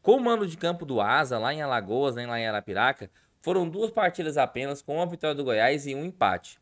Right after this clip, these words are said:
Foram dois gols marcados pelo Goiás e um gol marcado pelo Asa, né? A última, última vez que essas equipes se enfrentaram foram na Série B de dois mil e vinte e dois, né? Então, onze anos atrás aí,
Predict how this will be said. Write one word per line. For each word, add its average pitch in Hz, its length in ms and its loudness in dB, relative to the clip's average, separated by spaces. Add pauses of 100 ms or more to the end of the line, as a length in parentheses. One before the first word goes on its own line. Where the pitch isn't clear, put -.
(300)
Foram 139 220 0
dois 160 180 4
gols 156 200 0
marcados 131 400 2
pelo 135 180 -4
Goiás 143 400 4
e 165 60 -8
um 160 80 -8
gol 135 160 -2
marcado 131 480 0
pelo 135 280 -2
Asa, 104 360 2
né? 113 140 -2
A 127 40 2
última, 165 420 -4 (300)
última 170 340 -2
vez 151 220 -4
que - 80 -8
essas 151 200 -8
equipes 143 320 -10
se 165 100 -8
enfrentaram 175 640 0 (300)
foram 165 240 2
na 160 100 2
Série 170 260 -2
B 151 280 -2 (260)
de 196 180 -6
dois 175 240 4
mil 165 180 -2
e - 20 -2
vinte 170 160 -6
e 147 40 -12
dois, 135 300 2
né? 135 100 -6
Então, 131 360 -6 (220)
onze 147 420 -2
anos 143 260 -2
atrás 117 560 2
aí, 110 260 -4